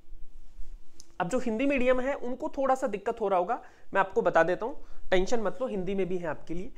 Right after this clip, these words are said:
तो पहला जो आपका क्वाड्रेंट है वो है वीडियो लेक्चर, दूसरा जो है दोस्तों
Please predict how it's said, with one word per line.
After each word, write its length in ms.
तो 60
पहला 720
जो 160
आपका 340
क्वाड्रेंट 500
है 120
वो 160
है 120
वीडियो 340
लेक्चर, 360
दूसरा 480
जो 180
है 120
दोस्तों 580